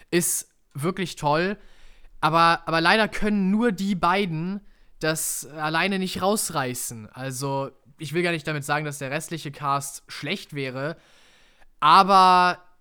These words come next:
die ganze Rahmenhandlung ist halt, ehrlich gesagt,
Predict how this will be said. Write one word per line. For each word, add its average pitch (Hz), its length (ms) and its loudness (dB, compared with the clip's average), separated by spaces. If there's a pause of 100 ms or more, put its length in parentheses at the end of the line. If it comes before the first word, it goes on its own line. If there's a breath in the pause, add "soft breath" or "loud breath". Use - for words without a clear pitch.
(380)
die 170 140 -4
ganze 190 520 2
Rahmenhandlung 156 1000 -2 (200)
ist 151 300 -6
halt, 143 280 -6 (200)
ehrlich 143 380 -8
gesagt, 135 380 -6